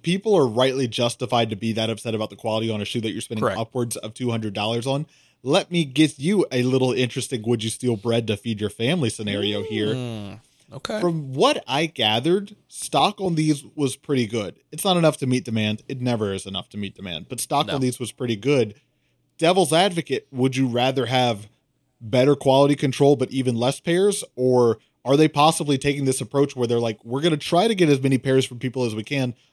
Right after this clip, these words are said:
Speaker 1: Quality might go downhill on 'em."
Speaker 2: Oh, man.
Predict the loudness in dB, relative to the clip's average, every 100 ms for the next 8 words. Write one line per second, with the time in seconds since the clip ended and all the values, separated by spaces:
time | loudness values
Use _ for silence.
0 | _ 2 6 8 6 4 0 0 -2 0
1 | -2 0 -2 -2 -10 -14 -18 _ _ _
2 | _ _ _ -20 _ _ _ _ _ _
3 | _ _ _ _ _ _ _ _ _ -10
4 | -8 -8 -6 -4 -4